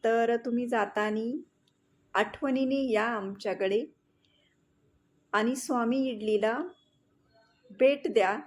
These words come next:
खूप छान चव आहे. माझी बहीण खूप छान बनवते. तिची कला एकदा बघा तुम्ही आणि तिला सपोर्ट करा.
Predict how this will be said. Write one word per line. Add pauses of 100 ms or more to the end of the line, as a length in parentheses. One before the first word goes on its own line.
(480)
खूप
छान
चव
आहे.
माझी
बहीण
खूप (100)
छान
बनवते. (600)
तिची
कला
एकदा
बघा
तुम्ही (760)
आणि
तिला
सपोर्ट
करा.